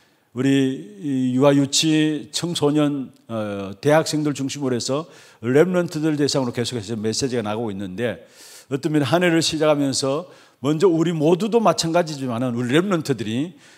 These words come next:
제대로 말씀 붙잡고 기도 속에서 영적 서밋의 응답을 준비할 수 있도록 그런 시간표로 인도받고 있습니다. 그래서 집중 훈련을 놓고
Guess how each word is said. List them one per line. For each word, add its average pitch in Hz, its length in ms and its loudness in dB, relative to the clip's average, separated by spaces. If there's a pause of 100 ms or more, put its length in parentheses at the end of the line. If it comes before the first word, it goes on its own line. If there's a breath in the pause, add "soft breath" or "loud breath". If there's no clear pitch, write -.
(120)
제대로 202 360 6
말씀 160 380 2
붙잡고 156 480 0
기도 151 260 0
속에서 113 680 -2 (280 soft breath)
영적 151 380 0
서밋의 147 540 0
응답을 127 320 0
준비할 131 420 -2
수 - 120 -12
있도록 92 420 -12 (300 soft breath)
그런 156 220 2
시간표로 160 920 2 (160 loud breath)
인도받고 127 540 0
있습니다. 104 240 -8
그래서 135 380 -4 (300 loud breath)
집중 185 440 -6
훈련을 139 320 2
놓고 131 600 -4